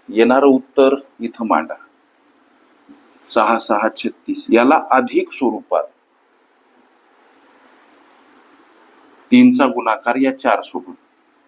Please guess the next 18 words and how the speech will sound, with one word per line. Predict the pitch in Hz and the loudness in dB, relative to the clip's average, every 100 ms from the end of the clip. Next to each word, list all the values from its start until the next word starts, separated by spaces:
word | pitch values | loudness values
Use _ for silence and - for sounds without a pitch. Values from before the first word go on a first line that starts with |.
| _ _ | _ _
चार | 120 110 | 0 0
त्रिक | - 110 110 117 _ _ _ _ _ _ _ _ _ _ | -2 -4 -4 -6 _ _ _ _ _ _ _ _ _ _
बारा. | 104 101 82 76 - _ _ _ _ _ - | 0 2 0 -6 -14 _ _ _ _ _ -4
आता | - 285 98 85 - _ _ _ _ _ _ _ _ _ _ _ _ _ _ _ _ - | -4 0 0 0 -4 _ _ _ _ _ _ _ _ _ _ _ _ _ _ _ _ -4
छत्तीस | - - - 165 151 | -2 -2 2 2 4
आणि | 127 | 2
बारा, | 127 113 95 85 - - - - _ | 2 4 2 0 -6 -14 -18 -20 _
लक्ष | 107 - - | -4 -4 -12
द्या, | 87 - - _ | -12 -12 -14 _
हे | 107 | -2
पद | 107 107 123 | 0 2 2
परत | 123 135 139 120 | 2 0 2 0
एकदा, | 95 - 104 | -2 0 0
चार | - - 117 110 117 117 | -2 -2 2 4 2 0
गुणिला | 101 98 98 95 98 | -6 -12 -8 -4 -4
सहा | 95 - 101 104 113 | -4 -10 -8 0 0
गुणिला | 117 95 98 92 92 | -2 -4 -2 0 0
बारा, | 90 92 95 85 82 | 0 0 2 2 0